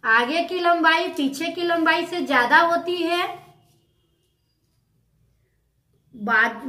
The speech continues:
गला के लिए छह ही जो कंधा लिए उसी में से गला अढ़ाई इंच ले लेंगे, आगे गला छह ले लेंगे। आप पर निर्भर करता है आप कितने पे गला पहनना चाहते हैं,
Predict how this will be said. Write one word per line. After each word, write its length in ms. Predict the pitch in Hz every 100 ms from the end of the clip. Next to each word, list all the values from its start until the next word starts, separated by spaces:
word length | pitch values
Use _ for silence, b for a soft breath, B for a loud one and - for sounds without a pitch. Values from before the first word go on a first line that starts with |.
| 233 233
गला 280 | 247 277 320
के 180 | 392 330
लिए 320 | 320 349 370
छह 280 | - 247 285
ही 140 | 349
जो 180 | 285 349
कंधा 380 | 359 302 294 320
लिए 240 | 330 339
उसी 260 | 349 330 339
में 140 | 349
से 100 | 349
गला 260 | 285 269 302 302
अढ़ाई 340 | 254 269 330
इंच 120 | 349
ले 160 | 349 349
लेंगे, 420 | 349 349 339 349 427 - _ _ _ _ _ _ _ -
आगे 380 | 240 247 311 320
गला 300 | 330 339 359
छह 380 | 359 - 254 294
ले 200 | 320 339
लेंगे। 500 | 349 349 339 359 415 - _ _ _ _ _
आप 280 | 208 247 -
पर 120 | 339 339
निर्भर 360 | 339 320 359
करता 300 | 349 339 349
है 80 | 339
आप 200 | 349 -
कितने 320 | 285 - 311
पे 140 | 339 339
गला 260 | 330 339 339
पहनना 420 | 339 294 285 330
चाहते 340 | 339 339 349
हैं, 280 | 370 349 381